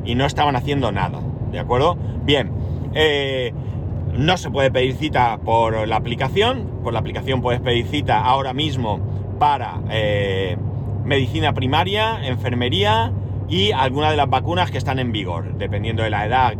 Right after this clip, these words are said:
pues el tema de la dosis que toque de covid, gripe, no, cosas así. Pero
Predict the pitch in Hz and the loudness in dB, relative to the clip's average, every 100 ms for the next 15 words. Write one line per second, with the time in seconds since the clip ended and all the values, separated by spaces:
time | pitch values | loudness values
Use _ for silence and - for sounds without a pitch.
0 | - 107 98 98 107 110 107 107 101 98 | -4 -4 -2 -2 -2 0 0 2 0 0
1 | 101 107 110 113 104 104 101 156 196 196 | 0 0 -2 -4 -4 -2 0 0 2 2
2 | 196 190 190 - - 139 175 202 175 180 | 2 -2 -2 -4 -2 0 2 2 2 2
3 | 185 190 165 135 127 - 170 160 - - | 2 0 -2 -2 -2 0 0 0 -2 -2
4 | - - 123 139 | -2 0 4 2